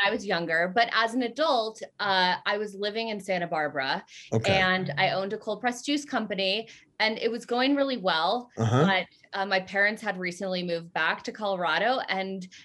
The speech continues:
Speaker 1: you know, I was personally looking for a change. I'd been in California for a long time.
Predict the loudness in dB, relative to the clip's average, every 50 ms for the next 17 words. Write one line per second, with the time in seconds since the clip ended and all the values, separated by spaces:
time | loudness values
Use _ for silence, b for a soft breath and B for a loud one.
0 | b -2 2 2 2 2 0 0 2 2 4 4 2 0 -2 -4 -8 _ _ -6
1 | -4 -4 -4 -2 -2 -2 -2 0 -2 -2 -4 -4 -6 -4 -4 -4 -4 -4 -4 -4
2 | -4 -2 -2 -6 -8 -6 -2 0 0 0 2 2 2 2 2 0 -2 -2 -2 -2
3 | -2 -4 -4 -4 -2 -2 -2 -4 -2 -2 -2 -2 -2 -2 -2 -4 -4 -6 -6 -2
4 | 0 0 0 0 -2 -4